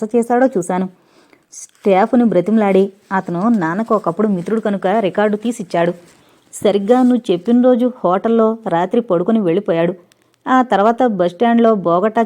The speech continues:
చేస్తే టికెట్ రామారావు చెప్పాడు. ఓ రోజు చీకటి పడే వేళ వైజాగ్ వెళ్లే లాస్ట్ బస్సులో తలనిండా ముసుగు వేసుకున్న ఆమెను ఎక్కించాడని. ఇదంతా చేసినవాడు అన్నయ్య.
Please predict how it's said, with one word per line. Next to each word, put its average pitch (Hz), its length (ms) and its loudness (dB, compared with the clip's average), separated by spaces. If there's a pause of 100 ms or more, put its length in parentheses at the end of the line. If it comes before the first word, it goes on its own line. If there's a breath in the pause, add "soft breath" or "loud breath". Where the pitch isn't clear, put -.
చేస్తే 202 420 -2 (460)
టికెట్ 196 340 -2
రామారావు 208 400 0
చెప్పాడు. 180 380 0 (560 soft breath)
ఓ 254 160 6
రోజు 220 240 2
చీకటి 247 480 0
పడే 226 280 2
వేళ 190 380 2
వైజాగ్ 208 460 2
వెళ్లే 226 300 2
లాస్ట్ 175 380 -2
బస్సులో 220 420 2 (460 loud breath)
తలనిండా 214 500 0
ముసుగు 208 340 -2
వేసుకున్న 247 500 2
ఆమెను 196 300 0
ఎక్కించాడని. 180 720 -2 (920)
ఇదంతా 185 400 2
చేసినవాడు 226 600 2
అన్నయ్య. 185 360 0